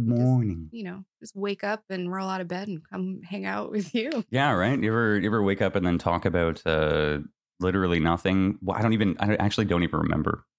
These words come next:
Speaker 2: what we've talked about in the past, uh, twenty minutes. So
Speaker 1: <laughs>
Speaker 2: this has gone one of those days in the, in the one ear and out the other ear, except not 'cause I have an ear infection. So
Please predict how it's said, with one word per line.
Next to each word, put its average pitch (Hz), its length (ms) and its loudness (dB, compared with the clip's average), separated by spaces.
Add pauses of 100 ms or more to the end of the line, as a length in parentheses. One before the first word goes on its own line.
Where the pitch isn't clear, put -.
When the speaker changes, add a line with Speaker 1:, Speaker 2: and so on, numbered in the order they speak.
(480)
Speaker 2:
what 90 120 -2
we've 80 120 0
talked 78 240 0
about 82 200 -2
in - 60 -2
the - 60 0
past, - 360 -4
uh, - 220 -6
twenty 87 240 -2
minutes. 80 300 0
So 78 420 -2 (120)
Speaker 1:
<laughs> - 140 -18
Speaker 2:
this 196 180 2
has 104 140 0
gone 82 540 2 (760)
one 147 100 0
of 143 60 0
those 127 180 0
days 120 440 -2
in 120 200 4
the, 101 420 2
in 117 120 4
the 110 80 2
one 107 160 2
ear 110 200 2
and 95 100 2
out 98 140 2
the 90 300 2
other 92 220 2
ear, 92 220 2
except 85 300 -2
not 87 260 0
'cause 87 140 -2
I 85 40 2
have 82 100 0
an 85 80 0
ear 85 140 2
infection. 76 480 0
So 76 400 0